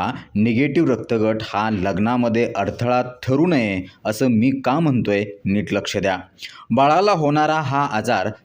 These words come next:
तिसऱ्या चौथ्या खेपेस होण्याची शक्यता जास्त असते. आजकाल इतकी मुलं कोणी होऊ देखील देत नाही, त्यामुळं या आजाराचं प्रमाण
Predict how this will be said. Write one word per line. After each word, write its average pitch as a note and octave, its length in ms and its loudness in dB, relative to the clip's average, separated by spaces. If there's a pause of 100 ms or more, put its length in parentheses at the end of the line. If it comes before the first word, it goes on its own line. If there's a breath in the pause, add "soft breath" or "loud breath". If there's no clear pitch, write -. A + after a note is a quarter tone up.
(160)
तिसऱ्या D#3+ 360 0
चौथ्या C3 520 0
खेपेस B2 520 -2
होण्याची G2+ 340 -2
शक्यता G2 480 -4
जास्त F#2 400 -4
असते. F#2 340 -4 (360 soft breath)
आजकाल G#2 440 -2
इतकी B2 340 -2
मुलं A2+ 360 2 (120)
कोणी B2 240 0
होऊ C#3 320 0
देखील G#2+ 400 -2
देत F#2+ 200 -2
नाही, F#2 260 -2 (500 loud breath)
त्यामुळं B2 500 0 (260 loud breath)
या A2+ 180 0
आजाराचं G#2 520 -2
प्रमाण F#2 420 -2